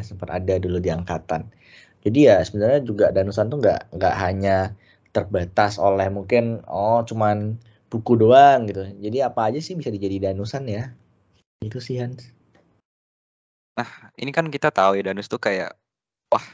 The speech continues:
Speaker 2: kita beli sendiri dan bisa ngatur harga sendiri
Speaker 1: Hmm.
Speaker 2: dan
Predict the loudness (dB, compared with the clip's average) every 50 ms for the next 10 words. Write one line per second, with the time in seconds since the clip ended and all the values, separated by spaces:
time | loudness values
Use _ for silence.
0 | _ _ -12 -4 -2 -2 -2 -2 -6 -16 -16 -16 -16 -12 -12 -12 -12 -12 -10 -8
1 | -8 -6 -6 -6 -8 -10 -10 -12 -12 -14 -14 -14 -14 -14 -14 -14 -14 -10 -4 -2
2 | 0 0 0